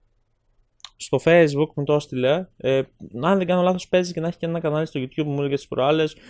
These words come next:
Ε, θα το τσεκάρω την ώρα που κάνω το βίντεο, αν δείτε link στην περιγραφή, τσεκάρετε το. Λοιπόν, το αγόρασα από αυτόν είκοσι δύο ευρώ, είκοσι ευρώ, κάπου τόσο, και το έχω πολύ καιρό και κάθεται, γιατί έφυγα ταξίδι.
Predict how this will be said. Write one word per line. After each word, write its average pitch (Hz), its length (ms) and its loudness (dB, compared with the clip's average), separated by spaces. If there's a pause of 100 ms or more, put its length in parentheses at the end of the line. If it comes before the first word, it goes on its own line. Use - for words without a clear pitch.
(200)
Ε, 135 260 4
θα 147 140 -6
το 147 100 -8
τσεκάρω 160 420 4
την 151 80 -2
ώρα 151 120 2
που 143 80 -4
κάνω 151 280 2
το 135 140 2
βίντεο, 147 380 6
αν 151 280 6
δείτε 147 580 2 (340)
link 156 220 2
στην - 460 -10
περιγραφή, 135 760 2 (120)
τσεκάρετε 143 480 2
το. 165 260 2 (500)
Λοιπόν, 139 960 4
το 156 100 4
αγόρασα 180 440 6
από 151 120 2
αυτόν 170 260 2
είκοσι 147 320 -4
δύο 190 240 4
ευρώ, 180 300 4
είκοσι 165 300 0
ευρώ, 160 340 4
κάπου 147 300 0
τόσο, 156 300 0
και - 80 -16
το - 60 -6
έχω 160 140 -4
πολύ 160 200 2
καιρό 160 180 4
και 131 100 -6
κάθεται, 123 440 0
γιατί 131 220 0
έφυγα 139 240 0
ταξίδι. 127 560 -2